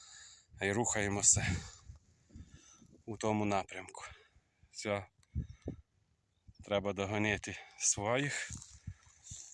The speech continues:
Покажемо, коли будемо спускатися. Отак ми помале прийшли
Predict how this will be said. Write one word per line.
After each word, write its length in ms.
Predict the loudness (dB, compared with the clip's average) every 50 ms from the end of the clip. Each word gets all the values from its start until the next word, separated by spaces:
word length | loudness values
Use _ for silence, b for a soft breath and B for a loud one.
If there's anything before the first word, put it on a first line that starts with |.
| -20 _ _ -18
Покажемо, 480 | -14 -6 -2 0 0 0 2 0 0
коли 220 | -2 -2 -4 -4 -4
будемо 260 | -2 -2 -2 -2 -2
спускатися. 800 | -4 -4 -2 0 0 0 0 -4 -6 -6 -4 0 0 0 0 -2 -6 _ _ -20 -20 -20 _ _ _ _ _ _ 0 0 0 0 -14 _ _ 0 0 0 B B B B B B B B B B B B B B B B B B B B B _ _ _ _ _ -12 B B B B B B B B B B B B
Отак 380 | 0 4 6 6 6 6 6 4
ми 120 | 2 4
помале 420 | 4 6 6 8 8 8 8 8 6
прийшли 460 | 6 4 6 6 6 6 6 4